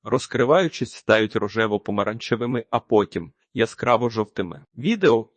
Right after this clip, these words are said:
І то півонії сорту Барцела, важливі нюанси догляду за культурою.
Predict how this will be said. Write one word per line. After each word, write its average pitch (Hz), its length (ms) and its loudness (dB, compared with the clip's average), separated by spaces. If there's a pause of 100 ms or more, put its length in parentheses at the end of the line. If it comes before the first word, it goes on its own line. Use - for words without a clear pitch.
І 120 100 -2
то 120 160 2
півонії 139 540 0
сорту 113 420 0
Барцела, 110 760 0
важливі 113 540 0
нюанси 120 440 -4
догляду 110 500 -2
за 104 120 -4
культурою. 104 680 -4